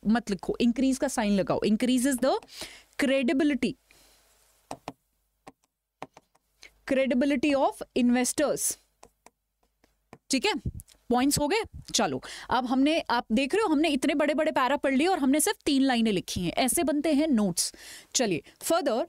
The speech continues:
आरबीआई का जो गोल्ड रिजर्व है, has a strategic importance domestically। Domestically हमारे लिए भी बड़ा इंपॉर्टेंट है वो। Working closely with the government, आरबीआई can use this gold to manage the local gold prices, especially as a consumer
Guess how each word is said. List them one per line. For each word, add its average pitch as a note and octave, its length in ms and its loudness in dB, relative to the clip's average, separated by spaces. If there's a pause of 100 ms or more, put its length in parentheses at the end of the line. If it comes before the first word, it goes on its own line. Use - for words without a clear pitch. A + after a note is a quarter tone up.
आरबीआई C4+ 380 2
का G4+ 120 -2
जो F4+ 100 0
गोल्ड C#4+ 260 2
रिजर्व C#4 300 2
है, E4+ 80 2
has B3 180 -2
a B3+ 160 -2
strategic D4 360 0
importance C#4 500 0
domestically। A3 640 0
Domestically B3+ 560 0
हमारे G3 300 0
लिए D4+ 120 2
भी E4 80 2
बड़ा D#4+ 200 0
इंपॉर्टेंट D#4+ 460 -2
है E4+ 80 2
वो। G4 180 -2 (360)
Working C#4 440 0
closely E4 420 2
with D4+ 100 2
the B3 140 2
government, A#3 480 0
आरबीआई C4 420 0
can F4+ 160 0
use C#4 280 2
this D#4 200 0
gold D4 320 2
to G#4 80 0
manage D4 380 0
the C4 220 2
local D#4+ 360 2
gold F4 200 2
prices, C4+ 520 0
especially D4+ 480 0
as D4 100 -2
a B3+ 100 -2
consumer B3 380 2